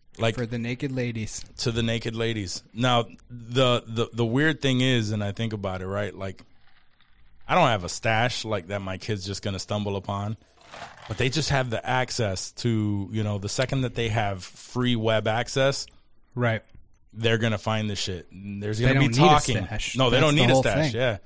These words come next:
Speaker 1: they, they're, they're gonna be talking. Their friends are gonna be like, "Have you ever been to this website?" And be
Speaker 2: Right.
Speaker 1: like, "Why? No. What? What's that?" "There's naked women." "What?"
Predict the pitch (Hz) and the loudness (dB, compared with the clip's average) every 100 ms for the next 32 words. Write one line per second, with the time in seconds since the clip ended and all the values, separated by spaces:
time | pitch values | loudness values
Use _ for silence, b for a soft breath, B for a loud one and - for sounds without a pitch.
0 | b b b - 127 120 123 120 117 120 | b b b -4 -2 2 2 2 2 0
1 | 113 113 - 120 123 123 127 123 107 - | 0 -2 2 2 4 2 2 2 -2 -2
2 | 117 110 107 110 101 98 92 90 - 87 | -2 -2 -2 -4 -2 -4 -6 -10 -10 -12
3 | 87 107 104 107 - 104 107 - - 104 | -12 -12 -12 -10 -12 -12 -14 -12 -12 -10
4 | - 127 127 - B B B - 110 117 | -8 -6 -8 -12 B B B -10 -4 -4
5 | 104 113 151 156 92 104 156 123 87 123 | -4 -4 -2 -2 -4 -6 -6 -6 -8 -12
6 | 117 117 113 - 156 143 - b b b | -8 -8 -6 -6 -6 -6 -8 b b b
7 | b 101 95 110 110 82 87 123 85 67 | b -6 -4 -4 -6 -8 -6 -6 -6 -8
8 | 90 170 247 233 | -4 -2 -2 -4